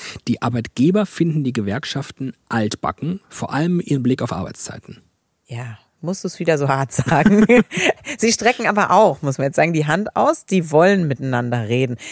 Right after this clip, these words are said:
Speaker 2: Die wollen Tarifverträge, sagt Kampeter. Aber eben welche, die dann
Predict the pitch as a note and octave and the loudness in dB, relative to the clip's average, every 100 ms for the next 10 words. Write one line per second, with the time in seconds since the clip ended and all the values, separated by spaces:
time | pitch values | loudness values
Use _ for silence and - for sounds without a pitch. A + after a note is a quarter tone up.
0 | - F3+ D#3 D3+ F3+ F#3+ F#3 D3+ C#3+ C3+ | -4 -2 2 4 4 2 -2 -2 -2 -2
1 | C#3+ B2+ - B2+ A#2 A#2 A2+ - A#2 - | -4 -4 -4 -4 -2 -4 -4 -4 -4 -4
2 | A2+ B2+ D#3+ - - - - D#3 F3 - | -4 -2 -4 -8 -20 -20 -6 0 2 2
3 | F3+ F#3+ D#3 E3 G3+ G3+ G3 E3+ E3+ F3+ | 0 0 2 2 2 0 -2 -2 -6 0
4 | F3 E3+ E3+ | 0 0 -6